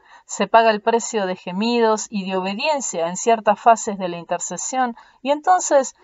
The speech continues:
el Espíritu Santo nos llena de autoridad en relación a estas situaciones específicas.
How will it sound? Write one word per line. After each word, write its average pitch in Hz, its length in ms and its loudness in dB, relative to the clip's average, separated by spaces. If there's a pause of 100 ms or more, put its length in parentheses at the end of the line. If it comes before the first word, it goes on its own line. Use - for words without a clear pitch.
(120)
el 196 120 -2
Espíritu 233 540 -6
Santo 233 420 0
nos 190 260 -4
llena 240 280 2
de 185 100 2
autoridad 185 720 2
en 196 140 -6
relación 196 640 -2
a 185 140 4
estas 208 560 0
situaciones 208 800 -2
específicas. 170 1000 -8